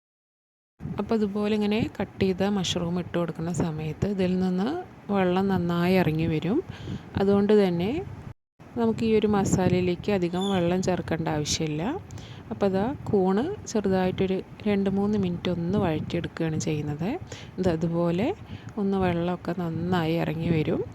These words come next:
ആ ഒരു സമയത്ത് നമുക്കിതൊന്ന് വേറൊരു പാത്രത്തിലേക്ക് മാറ്റി കൊടുക്കാം. എണ്ണയിലേക്ക് ഇട്ട കൂണ് നന്നായിട്ട് തന്നെ ഒന്ന് വഴണ്ട്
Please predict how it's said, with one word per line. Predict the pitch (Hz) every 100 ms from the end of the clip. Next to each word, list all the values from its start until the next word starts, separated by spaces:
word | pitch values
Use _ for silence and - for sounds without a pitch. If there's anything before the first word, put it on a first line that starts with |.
| - - -
ആ | 208 208
ഒരു | 196 -
സമയത്ത് | 185 165 160 - 208 302 381
നമുക്കിതൊന്ന് | 214 170 - 170 165 160 208 233
വേറൊരു | 180 175 170 170
പാത്രത്തിലേക്ക് | 160 - - - 156 - 165
മാറ്റി | 156 - -
കൊടുക്കാം. | 160 151 156 156 233 - - - - - - - - - - - - - _ _ _ _ _ _ _ - - - - - 220
എണ്ണയിലേക്ക് | 214 214 214 208 220
ഇട്ട | - 196 208
കൂണ് | 180 165 220 427 440
നന്നായിട്ട് | 214 185 185 185 175
തന്നെ | 175 185
ഒന്ന് | 180 180
വഴണ്ട് | 170 160 160 165